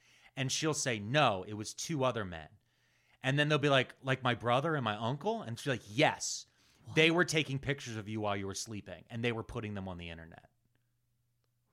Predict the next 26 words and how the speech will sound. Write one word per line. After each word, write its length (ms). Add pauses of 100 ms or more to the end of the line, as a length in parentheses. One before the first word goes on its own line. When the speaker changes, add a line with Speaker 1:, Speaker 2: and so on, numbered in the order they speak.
(100)
Speaker 2:
What? 480 (720)
Speaker 1:
Or 520 (680)
she 220
might 260
say, 480 (600)
"Your 440
husband 420
is 120
a 60
narc. 420 (920)
Like, 140
he's 200
a 200
suppressive 460
person." 400
She 180
uses 240
the 80
term 340
narc 200
a 80
Speaker 2:
Ugh. 60
Speaker 1:
lot. 320 (300)
Speaker 2:
Okay. 220
Speaker 1:
So 360
she 640